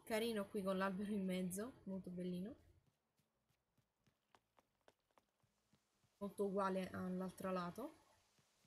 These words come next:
Loading estremamente al centro della stanza. Ah, esattamente. Ah, il, il mistrizio. Ok, sì, sì. <laughs>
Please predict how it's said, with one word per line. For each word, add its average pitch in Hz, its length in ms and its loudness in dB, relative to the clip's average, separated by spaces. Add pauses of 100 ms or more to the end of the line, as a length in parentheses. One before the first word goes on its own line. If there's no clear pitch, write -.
(1080)
Loading 311 440 4
estremamente 247 840 0 (720)
al 208 60 -10
centro 254 380 -6
della 214 300 -4
stanza. 208 580 -6 (1800)
Ah, 226 180 10
esattamente. 226 560 4
Ah, 330 240 12
il, 285 180 6 (140)
il 269 80 6
mistrizio. 302 680 6
Ok, 220 320 4
sì, 226 200 0
sì. 208 260 2 (540)
<laughs> 359 680 6